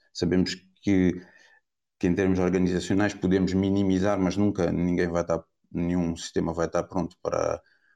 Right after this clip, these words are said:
para receber o, a quantidade de doentes que Itália e Espanha, eh, recebem ao mesmo tempo. Eh, por isso era, imp-, era a importância era de focar-se no, no resto, não é? Na,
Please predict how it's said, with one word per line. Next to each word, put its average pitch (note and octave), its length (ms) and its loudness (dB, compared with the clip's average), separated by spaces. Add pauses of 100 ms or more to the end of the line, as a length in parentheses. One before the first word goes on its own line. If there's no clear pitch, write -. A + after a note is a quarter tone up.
(140)
para E2+ 120 -2
receber D#2+ 360 -4
o, D2+ 180 2
a - 100 -2
quantidade D#2+ 420 -2
de E2+ 40 -8
doentes E2+ 300 -2
que - 80 -4
Itália D#2+ 400 -2
e E2 40 -2
Espanha, E2 680 -4
eh, E2+ 280 -2
recebem E2+ 380 -2
ao E2+ 60 0
mesmo F2+ 280 -2
tempo. B2 320 -2 (760)
Eh, E2 1120 2 (120)
por E2 120 -2
isso D#2+ 160 -4
era, F2+ 100 4
imp-, F2 160 0
era E2+ 160 2
a F2 60 2
importância F#2 440 -4
era F#2+ 100 2
de F#2 100 -6
focar-se G2 440 -4
no, F#2+ 680 0
no G2 160 2
resto, F2 360 -4
não D#2+ 100 -4
é? E2+ 80 -2
Na, - 320 -8